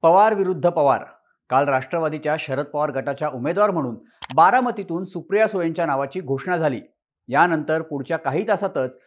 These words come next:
अजित पवारांकडून सुनेत्रा पवारांच्या नावाची घोषणा झाली आणि पवार विरुद्ध पवार या संघर्षावर अधिकृतरित्या शिक्कामोर्तब झालं.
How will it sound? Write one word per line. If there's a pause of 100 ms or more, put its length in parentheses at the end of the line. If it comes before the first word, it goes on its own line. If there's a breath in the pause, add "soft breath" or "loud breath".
(160)
अजित
पवारांकडून
सुनेत्रा
पवारांच्या
नावाची
घोषणा
झाली (420)
आणि
पवार
विरुद्ध
पवार (320 loud breath)
या
संघर्षावर
अधिकृतरित्या
शिक्कामोर्तब
झालं.